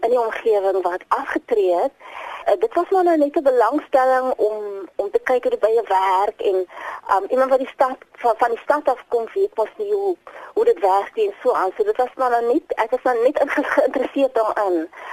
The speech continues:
Ehm, dis eers, eers seker omtrent so twee, drie jaar later dat ek eintlik, ehm, daaraan gedink het om het, om het te doen, ehm, as 'n besigheid. Ehm, maar dit was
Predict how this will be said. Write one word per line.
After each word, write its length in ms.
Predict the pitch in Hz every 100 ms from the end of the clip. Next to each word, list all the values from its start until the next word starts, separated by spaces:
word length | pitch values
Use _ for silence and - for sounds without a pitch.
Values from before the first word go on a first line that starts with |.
| - - - -
Ehm, 300 | 214 214 208
dis 140 | 269 -
eers, 240 | 339 370 - -
eers 240 | 277 311 -
seker 280 | 294 - 254 240 - 214
omtrent 280 | 214 254
so 80 | - 466
twee, 240 | - 480
drie 160 | - 214
jaar 200 | 208 190
later 680 | 175 175 262 294 220 190 185
dat 200 | 180 180
ek 80 | -
eintlik, 540 | 214 208 214 214 -
ehm, 340 | - - 185 - - _ -
daaraan 280 | 208 220
gedink 420 | 220 247 202 240 277
het 160 | 233
om 140 | 196 190
het, 100 | 180 _ _
om 160 | - 214
het 100 | 208
te 120 | 208
doen, 340 | - 214 214 208
ehm, 380 | - 190 196 185 -
as 140 | - -
'n 60 | -
besigheid. 600 | - 247 - 294 214 - - - - - - - - - -
Ehm, 380 | 196 185 196
maar 200 | 196 220
dit 160 | 233 233
was 160 | 233